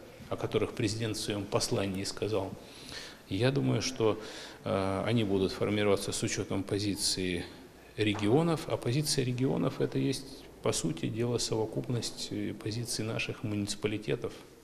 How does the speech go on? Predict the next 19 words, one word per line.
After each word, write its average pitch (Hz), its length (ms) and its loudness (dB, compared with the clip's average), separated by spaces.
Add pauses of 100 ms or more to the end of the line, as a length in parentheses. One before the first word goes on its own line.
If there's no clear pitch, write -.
(120)
Вот, 113 240 -6
их 131 320 4
проблем, 123 760 6
чаяний, 117 840 4
значит, 104 320 -6
вопросов 123 560 2
и - 40 -2
так 113 160 -2
далее. 117 260 2 (280)
И 117 60 -2
поэтому 135 400 8
такие, 127 480 2 (400)
э, 104 180 2
рабочие 117 600 6
наши 98 600 0 (320)
контакты, 120 540 2
они 107 240 2
очень 104 320 -2
важны. 95 340 -2